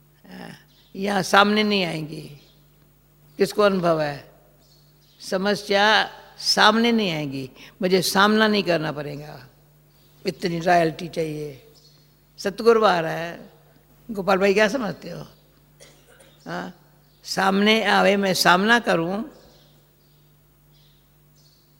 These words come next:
Never। मैं बाबा के सामने रहूं तो सामना नहीं करना पड़ता है,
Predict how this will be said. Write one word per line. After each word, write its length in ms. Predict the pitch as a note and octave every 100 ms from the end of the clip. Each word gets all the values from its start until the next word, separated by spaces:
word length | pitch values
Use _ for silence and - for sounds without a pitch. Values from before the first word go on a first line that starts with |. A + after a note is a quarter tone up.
| _ _ -
Never। 760 | - C#3+ D3+ D#3+ D#3+ E3 C3 - - _ _ _ _ _ _ _ _ _ _ _ _ _ _ _ _ _ _ _ _ _ -
मैं 380 | D#3 D#3+ D#3+ D3+
बाबा 300 | F3 D#3 F3
के 180 | G3+ E3+
सामने 500 | - F3 F3 F#3 F#3+
रहूं 260 | G3 G#3
तो 100 | G3
सामना 360 | F3+ F3+ E3+ E3
नहीं 160 | F#3
करना 300 | F3+ D#3+ D#3
पड़ता 400 | D3 D3+ - -
है, 120 | C#3+